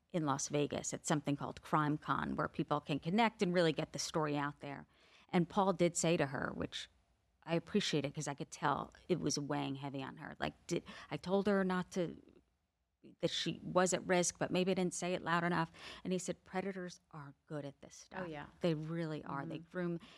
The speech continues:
Speaker 1: And Abby and Libby did nothing wrong if
Speaker 2: Yeah.
Speaker 1: they wanted to meet up with, which hasn't been proven, which there's no evidence of it, but they're young girls. They wanna have fun and meet boys. Who doesn't at thirteen
Speaker 2: Of
Speaker 1: and fourteen?
Speaker 2: course, yeah. And, I mean, I interviewed Chris Hansen recently, and it was very
Speaker 1: Yes.
Speaker 2: similar stuff that he talks about, that you have to really educate your kids, because even when put in that situation,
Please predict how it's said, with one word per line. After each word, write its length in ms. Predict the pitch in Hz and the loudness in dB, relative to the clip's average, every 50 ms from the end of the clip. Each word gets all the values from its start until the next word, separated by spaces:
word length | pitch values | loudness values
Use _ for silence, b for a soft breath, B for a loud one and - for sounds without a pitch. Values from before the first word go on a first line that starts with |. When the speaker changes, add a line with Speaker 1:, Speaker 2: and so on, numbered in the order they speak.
| B B | B B
Speaker 1:
And 280 | - 180 165 156 - - - - | 0 0 2 2 0 -2 0 2
Abby 240 | 165 170 165 175 | 4 4 6 4
and 100 | 175 170 | 4 4
Libby 220 | 165 165 - 160 147 | 4 2 2 0 -2
did 180 | - 156 147 | -2 -2 -2
nothing 380 | 143 143 139 135 - 139 135 131 | -2 -2 -2 -4 -6 -8 -6 -6
wrong 280 | 135 135 131 131 - - _ - | -6 -6 -6 -8 -12 -16 _ -4
if 140 | - 156 151 | -4 -4 0
Speaker 2:
Yeah. 60 | 143 | 2
Speaker 1:
they 160 | 147 147 147 | 2 2 2
wanted 300 | 139 139 147 139 143 143 | 2 2 2 2 2 0
to 80 | - 147 | 0 0
meet 220 | 143 139 143 - | 0 0 0 0
up 120 | - - - - | -2 -4 -6 -8
with, 160 | - - - - _ _ - - | -10 -10 -10 -12 _ _ -4 -2
which 200 | 170 170 - - | -2 -2 0 2
hasn't 280 | 165 156 151 147 139 | 2 2 2 2 0
been 140 | 135 - - | -2 -4 -2
proven, 420 | - - 220 214 156 - 143 139 139 | 2 6 6 6 6 4 4 4 2
which 180 | 147 - - - | 2 0 0 0
there's 180 | 170 139 143 | 0 2 4
no 160 | 160 160 151 | 4 6 6
evidence 320 | 156 151 151 147 143 - - | 4 4 2 0 0 4 4
of 120 | 208 208 | 4 6
it, 140 | 185 - - | 4 4 4
but 160 | - 156 B B B B B B B B - | 2 2 B B B B B B B B 2
they're 100 | 240 226 | 4 6
young 280 | 233 240 247 247 233 233 | 6 6 6 6 6 4
girls. 260 | 240 262 277 247 170 | 4 2 0 0 -2
They 80 | - 156 | -2 -4
wanna 180 | 165 180 170 170 | -2 -2 -4 -6
have 100 | 165 - | -6 -6
fun 180 | - 220 220 | -8 -6 -6
and 80 | 190 143 | -4 -4
meet 160 | 143 143 - | -4 -4 -4
boys. 300 | - 160 165 135 - - | -6 -6 -6 -6 -6 -4
Who 100 | 180 180 | -4 -4
doesn't 380 | 180 180 185 208 220 226 160 143 | -2 -2 -2 -2 -2 0 -2 -2
at 100 | - - | 2 4
thirteen 320 | 190 202 196 - 240 233 | 4 4 4 4 4 2
Speaker 2:
Of 60 | 254 233 | 2 2
Speaker 1:
and 40 | - | 2
fourteen? 420 | 277 311 349 320 294 311 349 359 | 2 4 4 4 2 2 2 2
Speaker 2:
course, 100 | 392 349 | 4 4
yeah. 260 | 208 175 165 156 151 - | 6 6 4 4 2 2
And, 160 | 208 214 208 | 2 4 4
I 80 | 220 214 | 4 4
mean, 160 | 226 214 214 208 | 4 4 6 6
I 140 | 202 208 | 6 6
interviewed 580 | 208 214 202 202 196 175 180 190 190 180 170 - | 6 4 4 4 4 4 4 4 6 4 4 2
Chris 220 | - - 175 165 | 0 -2 -2 0
Hansen 380 | - 196 185 175 165 - 175 160 | 2 2 2 2 2 2 4 4
recently, 420 | 151 151 139 - 156 147 147 151 151 | 4 2 2 2 2 2 4 4 4
and 80 | 151 | 2
it 60 | 160 170 | 2 2
was 160 | 175 196 214 | 0 0 0
very 240 | 220 208 208 220 226 | 2 2 2 2 2
Speaker 1:
Yes. 100 | - - | 0 0
Speaker 2:
similar 320 | - 226 220 214 214 202 | 0 2 2 2 2 0
stuff 280 | 175 - - - - - | 0 0 -2 -2 0 0
that 80 | 175 156 | -2 -2
he 140 | 180 202 | -2 -2
talks 320 | - - 175 147 - - - | -2 -2 -2 -2 -2 -4 -6
about, 260 | 143 143 151 - - | -4 -4 -4 -4 -4
that 100 | 165 170 | -4 -4
you 120 | 175 170 | -2 -2
have 120 | 165 170 170 | -2 -4 -6
to 80 | - 170 | -8 -8
really 200 | 165 160 160 156 | -8 -8 -8 -10
educate 400 | 160 165 151 - - 165 165 151 | -12 -14 -14 -14 -12 -10 -10 -8
your 100 | 165 151 | -10 -6
kids, 240 | - - 180 160 - | -2 -2 -2 -2 -2
because 320 | - - - - 165 160 | -6 -6 -2 -2 -2 0
even 240 | - 202 208 220 226 | 0 -2 0 0 2
when 160 | 196 180 165 | 2 2 2
put 220 | - - - 233 214 | 0 0 2 4 4
in 120 | 208 190 | 4 4
that 180 | 180 160 - - | 4 2 0 0
situation, 640 | - 170 - - 160 160 165 196 - - 170 151 | -4 -2 0 0 2 2 2 2 0 -4 -6 -6